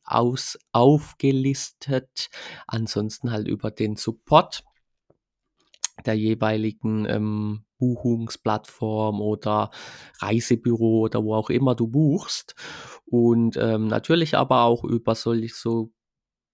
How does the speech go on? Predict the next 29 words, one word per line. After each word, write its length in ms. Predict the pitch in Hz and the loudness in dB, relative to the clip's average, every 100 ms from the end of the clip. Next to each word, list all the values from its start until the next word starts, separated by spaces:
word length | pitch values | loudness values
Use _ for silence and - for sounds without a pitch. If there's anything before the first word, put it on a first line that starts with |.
| _ _ _ | _ _ _
beispielsweise 720 | 117 113 - 113 113 113 110 | 0 0 -4 -4 0 0 0
über 260 | 107 - - | -2 -4 0
Abo-Angebote, 1200 | 120 - 110 113 113 117 - 113 110 110 113 110 | -2 0 2 2 0 -4 -4 -4 -2 -2 -4 -6
Reward 560 | 117 113 113 110 110 - | -4 -2 -2 -2 -4 -8
oder 280 | 113 - 110 | -10 -6 -8
Prämienprogramme, 1300 | - - 110 113 131 143 143 139 - 135 139 139 139 - _ - - | -8 -4 -2 2 2 0 -2 -4 -2 -2 2 2 0 -6 _ -20 -10
die 180 | 127 123 | -8 -2
du, 340 | 127 123 120 | 0 2 0
äh, 180 | - 117 | 0 0
nutzen 600 | 120 127 131 - 131 123 | 2 0 -4 -4 -2 -2
kannst, 680 | - 123 120 131 - - - _ _ _ _ _ _ _ _ _ _ _ - - | 0 0 0 -2 -4 -12 -20 _ _ _ _ _ _ _ _ _ _ _ -14 -12
kannst 320 | - - - 117 | -10 -10 -8 -6
du 40 | |
da 140 | 110 - | -6 0
auch 320 | 117 113 - | 0 0 -4
noch 140 | 120 | -4
in 160 | - 113 | -4 -6
Kombination 840 | - 113 113 110 113 - 113 110 113 | -4 -4 -2 -4 -6 -6 -4 -4 -4
sehr, 340 | - 120 117 | -6 -2 -2
sehr 220 | - 117 | -2 -6
viel, 460 | - - 113 113 117 - - - - _ | -6 -6 -4 -4 -6 -10 -20 -20 -20 _
ja, 380 | 113 113 117 120 | -2 2 2 0
sehr, 220 | - 117 | -4 -6
sehr 140 | - 117 | -4 -4
viel 180 | 123 131 | -4 -2
bei 160 | 127 | 0
deiner 260 | 113 110 113 | 0 -2 -4
Kreuzfahrtbuchung 960 | - 127 147 - 113 - 117 113 117 | -2 -2 -2 -2 -4 -2 -4 -2 -4
sparen. 760 | 117 - 117 127 123 110 120 135 | -6 -4 -2 -2 -2 -2 -2 -4